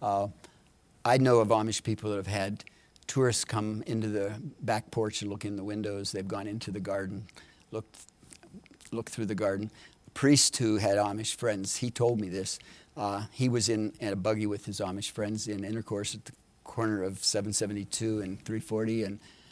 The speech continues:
as they get ready to pull out, a camera came in and snapped, s-, flashed right in their face. And, uh, when he told me that, my only consolation was realizing that when they developed the picture at that time, they would have said,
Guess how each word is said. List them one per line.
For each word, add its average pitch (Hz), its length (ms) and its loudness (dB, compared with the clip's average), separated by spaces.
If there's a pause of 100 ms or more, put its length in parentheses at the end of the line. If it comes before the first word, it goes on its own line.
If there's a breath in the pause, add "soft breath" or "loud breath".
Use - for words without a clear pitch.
(560 loud breath)
as 113 120 -8
they 113 100 4
get 107 260 -2
ready 110 220 -2
to 104 80 -4
pull 110 260 0
out, 107 240 2
a 139 60 -10
camera 113 400 -2
came 101 260 -6
in 104 160 -2
and 98 120 -4
snapped, - 640 -4
s-, - 320 -2
flashed 107 400 0
right 98 160 -2
in 113 100 -2
their 107 140 -6
face. - 580 -6 (720 loud breath)
And, 104 380 -4
uh, 98 140 -2 (180)
when 110 160 2
he 110 80 2
told 127 240 6
me 120 100 2
that, 95 280 0 (140)
my 107 280 0
only 123 240 2
consolation 107 760 -4
was 101 220 -8
realizing 110 560 0
that 95 100 -6
when 107 160 -4
they 104 160 -2 (300)
developed 117 420 6
the 98 80 -4
picture 107 340 -4
at 87 120 -8
that 80 180 -8
time, - 240 -8 (640 loud breath)
they 107 100 -2
would 104 140 0
have 104 140 -4
said, 95 300 -2